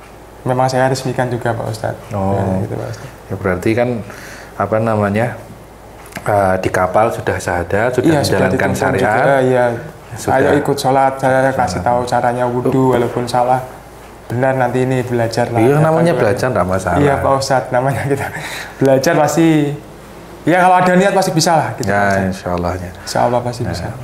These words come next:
Speaker 2: Jadi, apa namanya, ini kan untuk administrasi kenegaraan kita kan butuh seperti ini, dituliskan
Speaker 1: Iya, Ustadz.
Speaker 2: nanti untuk merubah, apa namanya, eh, K T P dan sebagainya.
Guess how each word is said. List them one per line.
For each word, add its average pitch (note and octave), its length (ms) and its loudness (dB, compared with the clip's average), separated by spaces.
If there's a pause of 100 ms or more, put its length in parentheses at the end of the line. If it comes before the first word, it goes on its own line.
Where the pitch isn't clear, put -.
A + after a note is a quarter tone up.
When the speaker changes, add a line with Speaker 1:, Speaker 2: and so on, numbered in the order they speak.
(1200)
Speaker 2:
Jadi, G2+ 240 -4 (180)
apa F#2 240 0
namanya, G#2 500 -2 (100)
ini G2+ 240 -2
kan G#2 160 0 (1300)
untuk G2+ 300 2
administrasi G2 1080 -2
kenegaraan F#2+ 600 0
kita G2 240 0
kan A2+ 100 2
butuh G2+ 280 0
seperti G2+ 460 0
ini, G#2 220 0
dituliskan G#2 480 2
Speaker 1:
Iya, D#3 80 4 (320)
Ustadz. B2+ 120 0
Speaker 2:
nanti A#2 200 2
untuk G#2+ 220 2
merubah, G2+ 580 -2 (720)
apa F#2 320 0
namanya, G#2 480 0 (140)
eh, F2+ 540 0
K F2+ 100 -8 (100)
T F2 120 -6
P F#2 100 0
dan F#2 160 0
sebagainya. F#2+ 520 -4